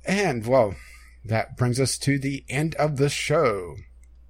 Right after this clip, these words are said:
If you wish to contact us, even though we skipped over the community corner this week, mostly just due to time constraints and trying to get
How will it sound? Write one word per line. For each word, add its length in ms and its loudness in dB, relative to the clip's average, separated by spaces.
If 180 0
you 80 4
wish 200 4
to 180 2
contact 520 0
us, 200 2
even 160 4
though 100 8
we 260 0
skipped 420 -2
over 200 -2
the 80 -4
community 440 -2
corner 460 -4
this 400 -4
week, 300 -4
mostly 500 4
just 320 -4
due 160 -6
to 160 -6
time 240 -4
constraints 580 -8
and 320 -10
trying 240 2
to 80 4
get 220 -4